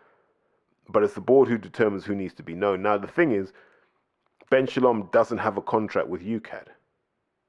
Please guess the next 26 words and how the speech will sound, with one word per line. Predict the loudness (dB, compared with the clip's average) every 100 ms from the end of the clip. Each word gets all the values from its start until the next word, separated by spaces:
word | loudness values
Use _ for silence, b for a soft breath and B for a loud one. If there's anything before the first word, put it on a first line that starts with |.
| _ _ _ _ _ _ _ _ _ _ _
Kell | -2 -2
Brook | 0 -2 0
doesn't | -4 -4
have | -6 -8
a |
contract | -8 -8 -6 -8
with | -8
U | -10
cad. | -10 -16 -18 _ _ _ _ _ _ _ _ _ _ _ _
U | -8 -6
cad | -2 -2
have | -4
no | -4 4 4
duty | 2 0 0 0 -12
to | -4
notify | -4 -2 -2 -4
Kell | 0 0 2
Brook | 0 -4 -4 b b b
about | -2 -2 -2 0
any | 2 2
test | -2 -2 -2 -2 -4
that | -4 -4
he's | -6
not | -8 -8
party | -10 -12 -16
to. | -20